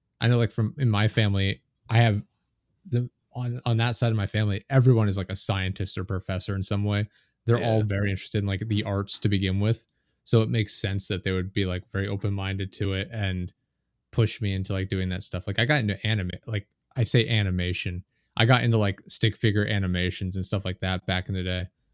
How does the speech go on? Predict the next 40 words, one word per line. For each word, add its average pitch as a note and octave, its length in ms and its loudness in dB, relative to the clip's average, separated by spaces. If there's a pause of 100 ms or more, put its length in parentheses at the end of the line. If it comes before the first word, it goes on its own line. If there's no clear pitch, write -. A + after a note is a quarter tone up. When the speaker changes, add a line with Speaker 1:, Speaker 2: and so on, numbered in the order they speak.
Speaker 1:
when G#2 120 -6
it G2 40 -10
was G2 120 -8
popular. F2+ 540 -4 (460)
And G#2+ 80 0
I G2+ 40 2
remember G#2 240 2
my G2 140 0
aunt, F#2+ 300 0
like, G2+ 100 0
again, F#2+ 300 -2
like, F#2+ 180 -6 (300)
they G#2 100 0
were G2 120 0
all F#2 140 0
like, F2+ 180 -4
"Oh, A#2+ 140 0
this A2+ 160 0
is A2 80 -4
cool. G2+ 200 -2
Like, G2 140 -4
this G2+ 160 -6
is G2+ 80 -4
how G2 100 -4
you G2 100 -2
could F#2+ 100 -4
do F#2+ 120 -2
this." F#2 300 -2
Like, F#2 140 -6 (400)
they're G#2 120 2
just G#2 200 0
very F#2 220 0
supportive F#2 540 -4
of, F2 80 -8
like, F2+ 160 -6 (100)
the G2+ 120 -2
arts F#2 400 -6
and F2 200 -4
just, - 340 -8 (1080)
uh, A#2 480 -8